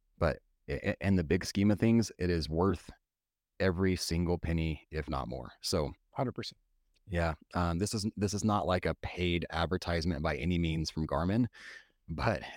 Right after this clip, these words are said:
Speaker 1: but if
Speaker 2: My
Speaker 1: you
Speaker 2: mom
Speaker 1: don't
Speaker 2: bought me this.
Speaker 1: <laughs> if you don't have an inReach, get one. Um, I have a video on the sixty-six I. That's a pretty cool one. That's, uh, just a handheld,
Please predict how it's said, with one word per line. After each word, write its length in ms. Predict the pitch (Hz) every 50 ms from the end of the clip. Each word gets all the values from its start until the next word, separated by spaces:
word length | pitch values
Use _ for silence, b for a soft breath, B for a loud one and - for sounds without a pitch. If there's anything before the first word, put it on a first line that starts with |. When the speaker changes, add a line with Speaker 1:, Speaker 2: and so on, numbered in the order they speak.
| - 95
Speaker 1:
but 200 | 90 92 90 82
if 200 | 85 85 80 -
Speaker 2:
My 100 | - 143
Speaker 1:
you 60 | 147 139
Speaker 2:
mom 180 | 143 156 151
Speaker 1:
don't 220 | 143 143 147 160 -
Speaker 2:
bought 0 |
me 120 | 78 85
this. 460 | - 135 127 117 - - - - - _ _ _ _ _ _
Speaker 1:
<laughs> 280 | _ _ _ - - -
if 960 | 127 110 - 147 147 104 - - - 104 - _ _ _ _ _ - - -
you 120 | 123 120
don't 260 | 98 110 107 117 - -
have 240 | 87 104 113 107
an 80 | 107 85
inReach, 580 | 78 104 101 95 90 90 90 87 87 - - - _ b b b b _ _ _ - 85
get 220 | 78 85 98 - -
one. 320 | 87 82 80 80 78 76 - _ -
Um, 280 | 85 87 85 85 82 78
I 100 | 80 95
have 140 | 110 110
a 60 | 104 92
video 400 | 87 104 98 107 113 107 107 101
on 160 | 90 95 92
the 80 | 90
sixty-six 560 | - - 104 - - 101 90 - 90 82 - -
I. 280 | - 78 82 90 98 101
That's 180 | 92 87 - -
a 60 | 92
pretty 200 | - 101 95 90
cool 180 | - - 104 98
one. 240 | 101 104 104 101 92
That's, 220 | 85 - - -
uh, 160 | 85 80 85
just 240 | 78 82 85 - -
a 20 | 76
handheld, 640 | 76 85 90 90 85 90 87 92 95 95 87 85